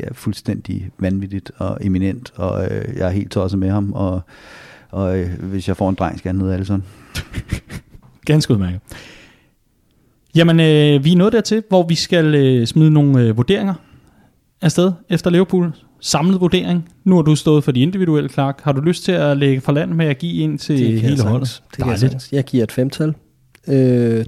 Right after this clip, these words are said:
Speaker 3: det var undervældende, og det var rustent, og det var, øh, ja, det var simpelthen bare ikke nok til at vinde på en notorisk svær bane for os at vinde på.
Speaker 2: Mhm.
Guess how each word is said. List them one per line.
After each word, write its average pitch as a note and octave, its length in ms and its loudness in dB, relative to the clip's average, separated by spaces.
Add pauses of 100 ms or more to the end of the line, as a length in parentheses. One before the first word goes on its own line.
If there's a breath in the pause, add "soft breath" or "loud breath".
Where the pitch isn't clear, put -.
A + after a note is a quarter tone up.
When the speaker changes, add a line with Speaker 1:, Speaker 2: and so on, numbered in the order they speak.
Speaker 3:
det B2+ 140 0
var B2 140 2
undervældende, D#3+ 520 -2 (180)
og B2 420 -2
det B2+ 120 0
var B2 80 0
rustent, D3 560 -2 (840 loud breath)
og - 280 -4
det C3+ 200 4
var, A#2 760 0 (280 loud breath)
øh, A#2+ 500 -2 (180)
ja, G#2 100 -8 (260)
det A#2+ 120 -4
var A2+ 180 -4
simpelthen A#2 380 -4
bare A2+ 280 -6
ikke C#3 220 0
nok C3 320 0
til C#3 340 0
at - 300 -6
vinde B2+ 240 2
på A#2 300 -2
en A2 400 -4 (200)
notorisk A#2 440 -4
svær - 320 -6 (200)
bane A#2+ 260 -2
for B2 140 -8
os A#2+ 160 -8
at A#2 60 -6
vinde A#2+ 180 -4
på. C3+ 200 -8 (580)
Speaker 2:
Mhm. G3 260 4